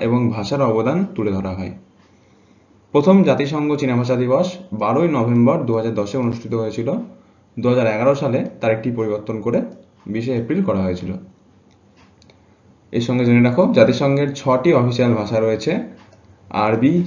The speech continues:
চীনা, ইংরেজি, ফরাসি, রাশিয়ান এবং স্প্যানিশ।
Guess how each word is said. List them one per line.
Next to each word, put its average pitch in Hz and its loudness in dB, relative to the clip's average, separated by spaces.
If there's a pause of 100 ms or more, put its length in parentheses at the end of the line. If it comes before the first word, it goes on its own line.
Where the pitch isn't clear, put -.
(120)
চীনা, 113 0 (420)
ইংরেজি, 107 0 (200)
ফরাসি, 104 0 (520)
রাশিয়ান 123 0 (240)
এবং 110 0 (380)
স্প্যানিশ। 87 -6